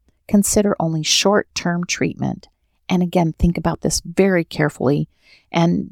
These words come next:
it may be important to work with our surgical colleagues and dentists too. Number sixteen, make time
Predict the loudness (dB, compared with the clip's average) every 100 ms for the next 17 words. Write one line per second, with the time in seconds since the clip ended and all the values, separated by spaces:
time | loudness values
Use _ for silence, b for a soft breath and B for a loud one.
0 | -4 -2 2 2 2 0 2 -2 -2 -2
1 | 0 0 0 -2 0 -2 0 0 0 0
2 | -2 -2 0 2 0 -2 -4 -2 0 -2
3 | b b b 0 0 0 -2 -2 -2 -2
4 | 0 2 0 -4 _ _ _ _ _ _
5 | _ _ _ b b b -2 0 -2 -2
6 | -4 -4 -2 0 2 0 -6 _ _ 0
7 | 0 0 -6 -4 0 0 0 0 -2